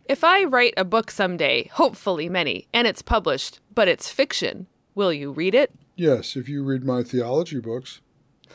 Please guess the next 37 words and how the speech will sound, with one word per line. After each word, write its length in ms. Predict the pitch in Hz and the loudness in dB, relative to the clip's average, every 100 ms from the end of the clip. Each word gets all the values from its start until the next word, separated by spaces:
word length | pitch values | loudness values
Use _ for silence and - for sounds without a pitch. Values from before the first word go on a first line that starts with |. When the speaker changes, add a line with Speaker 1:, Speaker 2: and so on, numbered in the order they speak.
| - 190 | -14 -8
Speaker 1:
<laughs> 960 | 220 233 247 254 - _ _ _ _ - | -6 -6 -10 -14 -16 _ _ _ _ -4
Would 180 | 254 | 0
you 160 | 294 320 | 4 4
advise 420 | 269 240 247 247 | 4 2 2 2
me 220 | 240 233 | 0 0
against 400 | - 208 214 - | -2 -2 -4 -4
going 320 | 214 208 202 214 | -2 0 0 -2
to 280 | 220 202 - | 0 2 2
a 120 | 196 | -2
Concordia 600 | 202 185 190 208 220 247 | -4 -4 -2 0 0 0
college? 600 | 254 226 247 247 - - _ - | 2 2 2 0 -4 -14 _ -2
¿Por 160 | 220 | 0
qué 340 | - 320 403 - _ - | 2 4 4 0 _ -4
o 140 | 180 175 | -4 -2
por 240 | - 254 | 0 0
qué 220 | 254 240 | 2 0
no? 280 | 202 147 - _ 123 | 0 -2 -4 _ -2
Speaker 2:
Oh, 240 | 127 139 | 4 6
I 200 | 123 127 | 6 2
don't 260 | 123 127 120 | 0 -2 -2
know. 220 | 123 127 | 0 0
When 200 | 127 127 | 0 -2
the 80 | 120 | -4
time 380 | 135 127 127 | -4 -4 -4
comes, 360 | 127 127 127 120 | -4 -4 -4 -4
we'll 180 | 120 120 | -4 -2
look 220 | 131 131 | -2 -4
and 120 | 123 | -6
see. 320 | - 127 107 98 - - _ | -6 -6 -8 -12 -20 -20 _
Speaker 1:
Why 340 | 196 220 330 427 | -2 2 4 4
do 80 | 339 | 4
you 200 | 294 277 | 4 2
enjoy 460 | 233 202 208 170 | 0 2 4 4
hunting 440 | 185 254 262 247 - | 2 0 0 0 -2
and 160 | 202 | -4
fishing? 440 | 190 180 135 123 - _ - | -4 -4 -4 -8 -10 _ -12
Speaker 2:
My 440 | 175 175 165 160 | 2 4 6 4